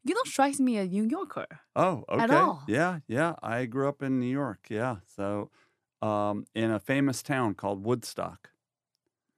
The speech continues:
Speaker 1: It's famous?
Speaker 2: It's famous for the Woodstock concert, even though the Woodstock concert did not
Speaker 1: Uh.
Speaker 2: happen technically in Woodstock,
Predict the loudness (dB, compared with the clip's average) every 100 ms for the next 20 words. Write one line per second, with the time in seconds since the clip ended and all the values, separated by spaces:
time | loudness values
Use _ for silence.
0 | _ _ _ -4 -4 -2 -2 0 -2 -6
1 | -8 -4 -4 0 0 2 2 -2 -6 -4
2 | -2 -2 -2 -4 -4 -4 -4 -4 -8 -18
3 | -20 _ _ -8 -4 -2 -2 -2 -4 -4
4 | -4 -4 -4 -4 -4 -4 -8 -6 -4 -4
5 | -4 -8 _ _ -8 -4 -4 -2 -4 -4
6 | -8 -10 -10 -12 -8 -6 -4 -4 -6 -10
7 | -14 -14